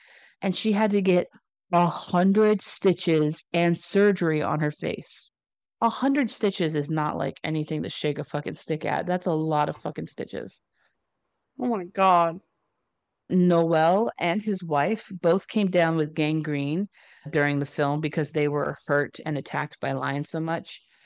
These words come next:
Speaker 1: And just in case anyone doesn't know, gangrene is when someone loses so much blood that their body tissue begins to actually die.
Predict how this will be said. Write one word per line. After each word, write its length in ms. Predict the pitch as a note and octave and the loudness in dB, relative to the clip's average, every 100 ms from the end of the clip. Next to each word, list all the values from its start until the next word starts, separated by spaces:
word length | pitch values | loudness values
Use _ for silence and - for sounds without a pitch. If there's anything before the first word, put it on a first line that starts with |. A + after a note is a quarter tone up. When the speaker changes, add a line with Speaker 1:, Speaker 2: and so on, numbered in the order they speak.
| _ _ _ - | _ _ _ -8
Speaker 1:
And 420 | D3+ C#3 C#3 C#3 F#3+ | -2 -2 -2 -6 -8
just 320 | - D3+ - | -2 -2 -2
in 80 | C#3+ | -2
case 220 | D3+ C#3+ | 0 -2
anyone 280 | C#3+ C#3+ C#3+ | -2 -2 -2
doesn't 220 | D3 C3+ | -4 -4
know, 240 | C#3+ C#3 C#3 - | -4 -4 -6 -4
gangrene 580 | D#3 D#3+ D#3 D3 C#3+ | -2 -2 -2 -2 -2
is 220 | - C#3 D3 | -2 -4 -2
when 220 | C#3+ C#3+ | -2 -2
someone 320 | D#3+ D#3 D3 | -2 -2 -2
loses 400 | D3+ D#3 D3+ - | -2 -2 -4 -6
so 180 | E3+ D#3 | -4 -2
much 180 | C#3+ - | -4 -8
blood 420 | D#3 C#3+ C#3+ D3 - - - _ - | -4 -2 0 -2 -8 -16 -20 _ -4
that 160 | C#3+ | 0
their 120 | D3+ C#3+ | 2 2
body 360 | D3 C#3 D3 | 2 2 0
tissue 480 | C#3+ C#3+ - C#3 C3 | -4 -6 -4 -4 -4
begins 380 | D#3 - A#2 - | -6 -6 -8 -4
to 80 | - | -6
actually 360 | - - A2+ | -6 -8 -8
die. 460 | C#3+ C3+ - - | -4 -4 -4 -8